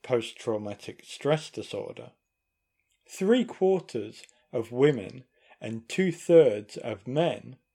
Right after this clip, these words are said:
are parents. Such parenthood could be a motivating factor towards recovery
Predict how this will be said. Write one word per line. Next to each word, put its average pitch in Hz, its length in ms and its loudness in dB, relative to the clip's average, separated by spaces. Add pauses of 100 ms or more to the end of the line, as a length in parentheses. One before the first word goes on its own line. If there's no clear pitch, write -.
(200)
are 117 160 -4
parents. - 1000 0 (1300)
Such - 520 2
parenthood 120 880 0 (420)
could 220 300 0
be 135 180 2
a 117 60 2
motivating 123 920 0
factor - 680 -8
towards 110 600 -6
recovery 120 800 -2